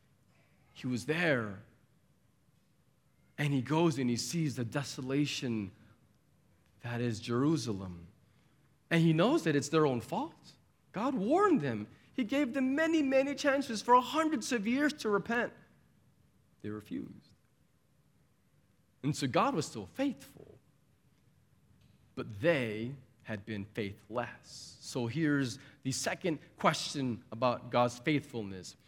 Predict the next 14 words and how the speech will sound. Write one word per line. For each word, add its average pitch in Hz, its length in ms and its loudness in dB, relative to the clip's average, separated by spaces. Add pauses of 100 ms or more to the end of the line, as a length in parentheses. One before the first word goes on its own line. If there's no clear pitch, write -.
(200)
Can 185 440 2
our 156 240 6
faithlessness 160 2000 0 (300)
defeat 147 640 0 (380)
God's 117 540 2 (260)
faithfulness? 107 1200 -4
This 120 240 -8
is 127 260 -8
here 120 140 -10
on 98 100 -10
the 98 60 -14
screen, 113 240 -12
taking 101 320 -10
notes. 90 140 -18